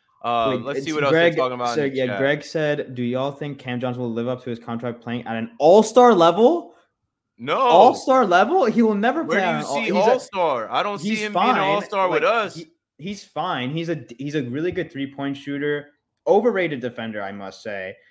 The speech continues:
Speaker 2: Uh, decent ball, like, his ball handling is okay, decent rebounder. Like, he's fine. He's not worth a hundred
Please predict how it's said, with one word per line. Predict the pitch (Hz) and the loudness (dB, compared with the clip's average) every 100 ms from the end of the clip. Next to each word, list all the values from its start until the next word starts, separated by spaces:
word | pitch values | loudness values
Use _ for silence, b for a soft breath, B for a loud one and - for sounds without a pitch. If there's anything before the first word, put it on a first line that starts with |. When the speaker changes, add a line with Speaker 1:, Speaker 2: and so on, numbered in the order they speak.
| b - | b -8
Speaker 2:
Uh, | 117 117 110 - | -2 -2 -2 -8
decent | 131 202 196 202 156 | -6 -6 -4 -8 -4
ball, | 156 131 | -4 -2
like, | 151 135 - | -4 -4 -8
his | 143 | -14
ball | 123 151 | -6 -4
handling | 160 165 160 | -2 -4 -4
is | 147 | -4
okay, | 123 117 123 120 123 123 120 - - | -6 -6 -6 -4 -2 -2 -4 -8 -12
decent | 139 147 135 | -12 -10 -6
rebounder. | 123 123 120 123 123 | -6 -4 -4 -4 -4
Like, | 208 | -2
he's | 254 269 | -2 -4
fine. | - 170 190 107 107 _ - | -6 -6 -6 -6 -10 _ -6
He's | 208 | -2
not | 302 131 | 0 0
worth | 120 202 202 | 2 0 0
a | |
hundred | 127 156 143 123 | -4 -4 -4 -6